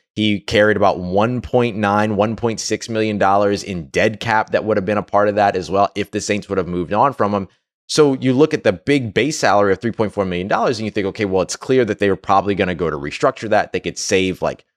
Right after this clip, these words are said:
a little bit over two million dollars by doing that, over one and a half million dollars by doing that." And so when the report came out that he reworked the deal for one point five, that tends to say something specific. When you say that they reworked a deal or renegotiated a deal versus restructuring a deal,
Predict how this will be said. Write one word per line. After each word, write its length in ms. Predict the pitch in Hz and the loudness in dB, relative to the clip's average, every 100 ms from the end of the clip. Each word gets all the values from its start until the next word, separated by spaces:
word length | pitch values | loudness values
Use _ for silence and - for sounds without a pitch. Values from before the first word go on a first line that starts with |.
| _ - | _ -4
a 60 | |
little 240 | 104 131 123 | 2 4 4
bit 100 | 123 | 4
over 160 | 104 | 2
two 220 | 101 - 117 | -2 -4 -2
million 340 | 101 85 80 | 0 -2 0
dollars 460 | 92 101 104 101 90 | 2 4 4 0 0
by 200 | 98 95 | 0 0
doing 300 | 90 92 92 | -2 -4 -2
that, 340 | 92 92 104 | -2 -2 -2
over 320 | 98 98 101 | -4 -2 -2
one 240 | 90 92 90 | -2 -2 -2
and 120 | 80 | -2
a 20 | |
half 260 | 90 92 95 | -2 -2 -2
million 220 | 95 92 | -6 -2
dollars 240 | 90 92 | 0 0
by 120 | 95 | -4
doing 260 | 85 90 87 | -6 -6 -6
that." 260 | 87 82 _ _ _ _ _ 131 | -6 -6 _ _ _ _ _ -4
And 120 | 131 | 2
so 140 | 143 | 2
when 160 | 127 123 | 4 2
the 80 | 113 | 2
report 320 | 110 254 277 | 2 2 0
came 180 | 143 117 | 0 0
out 140 | 104 | 2
that 100 | 104 | 2
he 120 | 101 | 2
reworked 440 | 104 110 101 98 - | 0 0 2 0 0
the 60 | |
deal 240 | 76 220 214 | -4 0 0
for 140 | - | 0
one 160 | 104 185 | -4 -2
point 200 | 180 - | -6 0
five, 360 | 196 220 120 | 2 2 2
that 240 | 131 139 - | 0 0 -6
tends 380 | 202 302 320 | -4 -4 -4
to 120 | - 160 | -2 -2
say 260 | - 143 | 4 4
something 360 | 131 113 104 92 | 4 0 0 -4
specific. 400 | - 151 151 - | -4 -2 -2 -2
When 100 | 92 | -6
you 80 | 95 | -2
say 120 | 123 | -2
that 100 | 98 | 0
they 100 | 98 | -2
reworked 480 | 87 85 113 185 135 | -2 0 2 2 0
a 60 | |
deal 360 | 101 107 107 101 _ _ - | 0 4 2 0 _ _ -2
or 80 | 101 | -2
renegotiated 720 | 90 87 175 185 127 110 98 | -2 2 2 2 0 0 2
a 60 | 95 | 0
deal 380 | 92 92 87 _ _ | 2 2 0 _ _
versus 320 | 110 101 92 | 0 0 -4
restructuring 640 | 73 82 - 233 - 113 92 | -8 -8 0 0 2 -2 -2
a 40 | |
deal, 400 | 87 85 82 82 | -4 -2 -2 -4